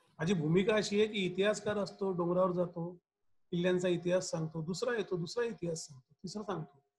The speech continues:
प्रत्येकाच्या इतिहासामध्ये त्याने मांडणी केलेली असते, त्याचं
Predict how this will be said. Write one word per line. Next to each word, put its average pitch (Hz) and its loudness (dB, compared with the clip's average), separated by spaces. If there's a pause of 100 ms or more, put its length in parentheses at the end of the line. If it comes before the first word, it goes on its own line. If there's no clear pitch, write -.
(220)
प्रत्येकाच्या 226 4
इतिहासामध्ये 214 2
त्याने 208 0
मांडणी 202 2
केलेली 196 2
असते, 170 -6
त्याचं 180 -6